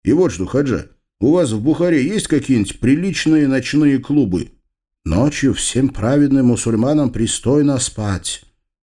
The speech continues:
Но я, кажется, понимаю, о чем ты», подумав, сообразил Дамулло, решительно встал, накинул халат на плечи и забекренил тюбетейку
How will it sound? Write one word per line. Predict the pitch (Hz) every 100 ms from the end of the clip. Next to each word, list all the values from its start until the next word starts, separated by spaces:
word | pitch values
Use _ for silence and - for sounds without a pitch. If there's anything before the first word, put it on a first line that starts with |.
| -
Но | 180
я, | 139 254
кажется, | 330 330 - 254
понимаю, | 247 233 226 226 226 220 196
о | 180
чем | - 185 180
ты», | - 175 185 - _ _
подумав, | - 90 101 131 123 -
сообразил | 95 90 98 92 95
Дамулло, | 82 87 85 82 90 165 - _ _
решительно | 95 107 - 95 90 85 76
встал, | - - 139 156
накинул | 98 - 95 87
халат | - 95 92 -
на | 76
плечи | 76 85 143 143 143 123 - -
и | -
забекренил | 147 135 113 - 98 135 123 120
тюбетейку | - 85 85 101 123 123 147 147